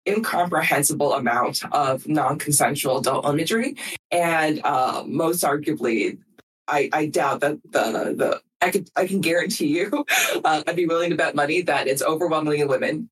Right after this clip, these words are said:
who are being targets. And, uh, I think, um, definitely, unfortunately, not everyone who is above the age of eighteen who are targets.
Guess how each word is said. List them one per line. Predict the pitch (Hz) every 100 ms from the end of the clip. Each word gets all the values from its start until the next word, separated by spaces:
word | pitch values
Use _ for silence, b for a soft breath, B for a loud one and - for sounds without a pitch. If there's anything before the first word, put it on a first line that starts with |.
| _
who | -
are | 151
being | 127 127
targets. | 139 - - 139 -
And, | 156 147 135 139 -
uh, | 131 127 120 147
I | 156
think, | 160
um, | 156
definitely, | 147 165 170 151 143
unfortunately, | 143 147 143 135 127
not | 143 135 143
everyone | 143 139 135 131
who | 147 135
is | 117 131
above | 120 127
the | 123 107
age | 104
of | -
eighteen | 107 117 - 135 131
who |
are | - -
targets. | 123 - - - - -